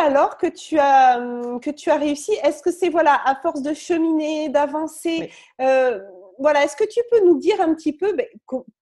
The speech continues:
Speaker 1: concrètement, comment t'as fait pour
Speaker 2: Oui.
Speaker 1: réduire ces moments, en fait, où t'avais, euh, besoin de t'isoler dans une énergie hyper basse, quoi ?
Speaker 2: Oui. Euh,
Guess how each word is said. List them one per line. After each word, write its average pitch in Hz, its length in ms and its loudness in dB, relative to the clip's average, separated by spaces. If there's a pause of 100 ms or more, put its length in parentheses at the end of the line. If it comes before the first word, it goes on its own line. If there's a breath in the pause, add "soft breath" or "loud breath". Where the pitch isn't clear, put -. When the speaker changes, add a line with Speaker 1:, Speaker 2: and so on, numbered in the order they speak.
Speaker 1:
concrètement, 330 960 -2
comment 294 260 -4
t'as 262 180 -2
fait 415 160 -2
pour 285 180 -10
Speaker 2:
Oui. - 80 -4
Speaker 1:
réduire 330 520 2
ces 320 200 -4
moments, 269 540 0
en 233 160 -4
fait, 330 280 -6
où 302 60 -2
t'avais, 254 480 -2
euh, 226 100 0
besoin 254 720 -6
de 233 140 -6
t'isoler 254 540 -6
dans 262 160 -6
une 240 180 -8
énergie 233 400 -4
hyper 233 340 -2
basse, 277 440 -2
quoi ? 185 200 -14 (600)
Speaker 2:
Oui. 208 120 -10 (1040 soft breath)
Euh, 180 440 -10